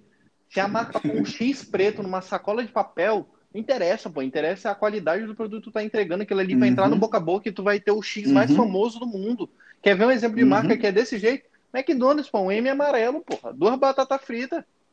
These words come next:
Speaker 2: <laughs>
Speaker 1: Só que eles entregam
Speaker 2: E já
Speaker 1: o
Speaker 2: era.
Speaker 1: produto, é, acabou,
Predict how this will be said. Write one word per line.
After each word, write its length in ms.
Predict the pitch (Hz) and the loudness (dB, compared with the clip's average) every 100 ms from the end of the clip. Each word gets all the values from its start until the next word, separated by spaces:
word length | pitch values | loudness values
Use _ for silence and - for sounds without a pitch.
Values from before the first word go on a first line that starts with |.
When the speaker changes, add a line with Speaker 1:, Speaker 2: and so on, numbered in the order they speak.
| _ _ _ _ - | _ _ _ _ -4
Speaker 2:
<laughs> 580 | - - - 311 - 294 | -4 -4 0 2 4 4
Speaker 1:
Só 260 | 285 302 | 4 4
que 80 | 320 | 2
eles 240 | 294 285 | 0 0
entregam 300 | 269 240 233 - | -2 0 2 4
Speaker 2:
E 20 | |
já 100 | 139 | 6
Speaker 1:
o 20 | |
Speaker 2:
era. 180 | 123 120 | 6 6
Speaker 1:
produto, 300 | 240 226 - | 2 -2 -4
é, 260 | 294 403 | -2 -2
acabou, 640 | 415 440 427 440 440 208 | 0 0 2 2 0 -6